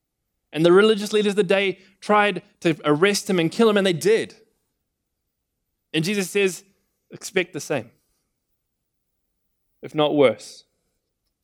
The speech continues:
But most importantly, the reason I feel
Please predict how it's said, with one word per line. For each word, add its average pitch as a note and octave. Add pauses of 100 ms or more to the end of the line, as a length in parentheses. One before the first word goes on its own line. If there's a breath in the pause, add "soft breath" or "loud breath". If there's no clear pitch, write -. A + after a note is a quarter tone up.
(920)
But F#3+
most A3+
importantly, G3+
the D#3
reason F#3+
I F#3+
feel F#3